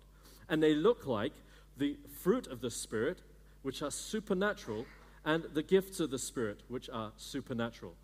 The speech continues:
Now, if you think about the fruit of the Spirit, you could turn to Galatians five twenty-two and twenty-three. We don't have to today, but you would turn there to begin to read through, um,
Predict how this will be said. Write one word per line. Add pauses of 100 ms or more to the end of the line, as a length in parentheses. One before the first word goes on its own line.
(320)
Now,
if
you
think
about
the
fruit
of
the
Spirit,
you
could
turn
to
Galatians
five
twenty-two
and
twenty-three.
We
don't
have
to
today, (340)
but
you
would
turn
there
to
begin
to
read
through, (300)
um,